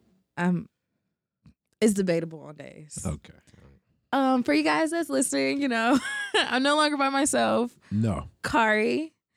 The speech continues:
Speaker 1: the guy who's over this old shindig,
Speaker 2: Shindig,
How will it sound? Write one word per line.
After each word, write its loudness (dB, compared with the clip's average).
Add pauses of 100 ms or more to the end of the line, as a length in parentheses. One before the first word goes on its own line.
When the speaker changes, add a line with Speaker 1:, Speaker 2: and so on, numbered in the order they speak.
(220)
Speaker 1:
the -4
guy 2
who's 6
over 6
this 2 (180)
old 2
shindig, 0 (300)
Speaker 2:
Shindig, 0